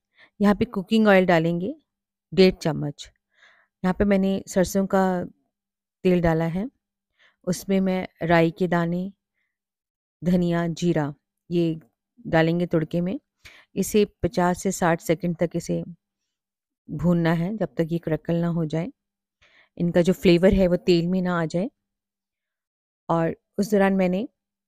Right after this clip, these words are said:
दो बड़े प्याज काट के रखे हैं बारीक बारीक, जिसमें थोड़ा सा अदरक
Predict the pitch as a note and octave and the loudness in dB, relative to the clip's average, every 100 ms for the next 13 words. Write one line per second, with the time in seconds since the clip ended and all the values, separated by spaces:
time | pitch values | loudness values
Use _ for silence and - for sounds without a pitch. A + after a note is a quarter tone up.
0 | _ E3 D#3+ G#3+ G3 F#3 F3 - - E3 | _ -2 4 6 6 4 2 -2 0 0
1 | D#3+ - - - _ _ _ _ _ _ | -2 -6 -12 -12 _ _ _ _ _ _
2 | _ _ _ _ _ _ E3 E3 - F3+ | _ _ _ _ _ _ -2 -2 0 0
3 | E3 F3+ F3+ E3 E3 D#3+ D#3+ E3+ E3+ E3+ | 0 0 0 2 0 0 0 0 -2 -6
4 | - E3+ E3 E3 E3 D3 F3 G#3+ _ | -2 0 0 0 -2 0 2 2 _